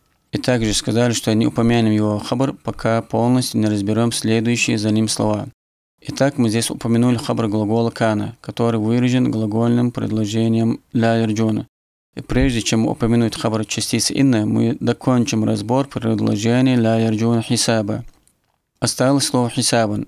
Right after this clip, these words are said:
Хисабан — это маф'уль бихи, прямое дополнение глагола ярджуна. Мансубан биль фи'ли, поставлен этим глаголом в состоянии насб. Ва алямату насби, признаком его состояния насб является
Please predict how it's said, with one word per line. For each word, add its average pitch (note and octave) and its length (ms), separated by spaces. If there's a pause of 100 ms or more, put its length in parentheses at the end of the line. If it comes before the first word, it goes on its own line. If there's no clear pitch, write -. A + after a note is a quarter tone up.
Хисабан — C#3 440
это B2 160
маф'уль A#2 500
бихи, A2+ 180
прямое A#2 420
дополнение A2+ 580
глагола A2 440
ярджуна. A2+ 500 (360)
Мансубан B2 540
биль A#2 120
фи'ли, A2 300
поставлен A#2 600
этим A2+ 320
глаголом A2+ 540
в C3+ 40
состоянии A#2 500
насб. A2+ 280 (340)
Ва A#2+ 160
алямату A#2 420
насби, B2+ 380
признаком A#2+ 540
его A2 200
состояния A#2 500
насб B2 320
является B2 600